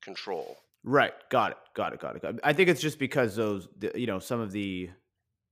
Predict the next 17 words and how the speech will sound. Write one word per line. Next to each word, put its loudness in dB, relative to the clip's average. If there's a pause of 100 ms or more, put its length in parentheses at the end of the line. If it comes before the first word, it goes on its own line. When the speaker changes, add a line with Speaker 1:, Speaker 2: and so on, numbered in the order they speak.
(120)
Speaker 2:
well, 10
I, 12
I 4
guess, 2 (120)
and 2
that 8
was 4
the 8
interesting 0
thing, -2 (120)
thing 0
to 0
me 0
about 0
Florida 0
was -4
that, -2